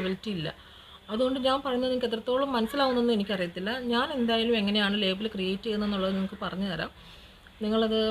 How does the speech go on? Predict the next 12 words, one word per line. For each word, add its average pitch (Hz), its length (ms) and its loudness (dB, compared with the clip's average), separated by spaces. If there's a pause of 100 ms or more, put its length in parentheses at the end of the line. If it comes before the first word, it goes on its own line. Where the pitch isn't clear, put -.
മനസ്സിലാക്കി 214 420 -2
എടുക്കാൻ 220 260 0
പറ്റുമോ 220 280 0
എന്നുള്ളതാണ് 220 760 2
സംശയം. 185 300 -4
കാര്യം 190 200 0
എനിക്ക് 190 200 -2
ഞാൻ 220 100 2
പറഞ്ഞില്ലേ, 190 340 0
എന്ത് 214 180 2 (200)
നിങ്ങളുടെ 247 260 4
കുഴപ്പമല്ല, 233 300 0